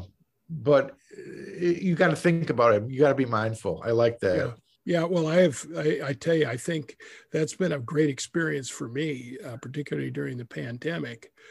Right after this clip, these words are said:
Speaker 2: uh, in that I've, I chose to spend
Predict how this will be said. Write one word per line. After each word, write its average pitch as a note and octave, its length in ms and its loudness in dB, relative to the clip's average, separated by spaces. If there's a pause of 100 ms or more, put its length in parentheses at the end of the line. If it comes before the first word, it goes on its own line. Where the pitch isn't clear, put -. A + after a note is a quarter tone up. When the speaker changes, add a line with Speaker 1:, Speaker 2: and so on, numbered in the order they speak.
(480)
Speaker 2:
uh, C3 120 -6 (120)
in D#3 220 0
that B2+ 380 -8
I've, C3+ 440 -8 (400)
I B2+ 280 -10
chose D#3+ 500 2
to C#3 240 -6
spend C#3+ 680 -6